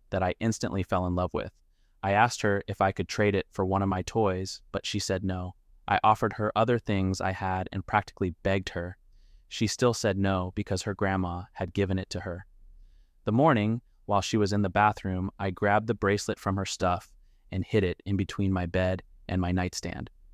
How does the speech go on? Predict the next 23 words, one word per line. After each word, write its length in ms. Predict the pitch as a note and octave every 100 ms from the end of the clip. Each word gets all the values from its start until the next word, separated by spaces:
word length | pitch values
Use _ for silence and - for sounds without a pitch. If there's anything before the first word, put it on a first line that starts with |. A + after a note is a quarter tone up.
| - - - - G#2
I 60 |
planned 320 | G#2 - A2+ A#2+
to 80 |
steal 320 | G2+ - A2 F#2
it 100 | -
because 300 | - - G2
I 80 | F#2+
wanted 320 | F#2+ G2 F#2
it 120 | F2+ - -
so 360 | - - G#2+ G2
bad. 380 | F2+ F2 E2 - _ - - - - - - - - - - - - - -
A 40 |
few 240 | - C#3+ D3+
hours 280 | C#3 B2
later, 320 | A#2 A2 G#2 A2
when 120 | G2+
her 80 | G2+
mom 300 | G2 G#2+ G#2
came 180 | G2+ F#2+
to 80 |
pick 180 | - G#2
her 160 | F#2+ F#2
up, 160 | F2+